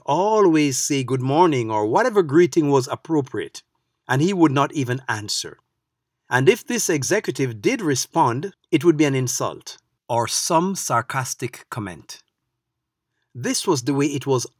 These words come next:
at all times. Besides, he would always criticize and seek to find fault with the janitor's work,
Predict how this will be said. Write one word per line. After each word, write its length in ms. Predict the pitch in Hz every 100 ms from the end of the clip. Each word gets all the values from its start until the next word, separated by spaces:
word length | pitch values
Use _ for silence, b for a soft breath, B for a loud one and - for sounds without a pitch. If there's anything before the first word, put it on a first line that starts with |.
| _
at 160 | 120 - -
all 300 | 135 135 131
times. 760 | 127 135 104 80 82 - - _ _ _ _ _ _ _ _ _ _ _
Besides, 440 | 156 - 240 214
he 80 | 240
would 160 | 202 180
always 380 | 233 240 175
criticize 520 | - 190 160 170 165 143
and 140 | 135
seek 240 | - 214
to 80 | -
find 320 | 143 143 139
fault 460 | 127 - 156 160 151
with 100 | 127
the 60 | 120
janitor's 440 | 131 123 - 104
work, 320 | 127 120 -